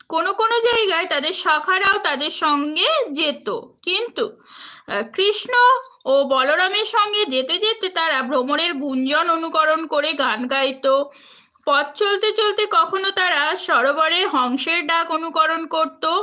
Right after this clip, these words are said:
অথবা কোনো ময়ূরকে নাচতে দেখে তারা, তারা আবার সেই নাচের অনুকরণ করে কৃষ্ণের সামনে নাচতে থাকতো। কৃষ্ণ সেই নাচের ছন্দে, আর কৃষ্ণ সেই নাচের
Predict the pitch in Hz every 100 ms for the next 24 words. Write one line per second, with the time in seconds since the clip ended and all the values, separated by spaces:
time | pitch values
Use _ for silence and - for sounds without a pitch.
0 | 415 - - 320 359 466 339 277 320 392
1 | - 302 302 349 466 415 277 285 320 320
2 | 359 285 220 226 - 370 403 392 403 403
3 | 349 269 262 381 - - - - - -
4 | - 302 - 294 311 339 349 370 370 330
5 | 311 285 277 269 277 415 440 392 381 392
6 | 381 403 466 359 302 339 571 587 - _
7 | - 381 415 480 508 508 392 330 285 453
8 | 427 269 262 - 277 285 208 - - 175
9 | 226 - - 330 - - 403 427 494 480
10 | 453 381 370 285 262 262 339 339 370 330
11 | 330 339 494 523 - - - _ _ _
12 | _ 269 269 285 - - _ _ _ _
13 | _ _ _ - 370 392 - 440 381 427
14 | 480 - 330 311 277 262 277 381 466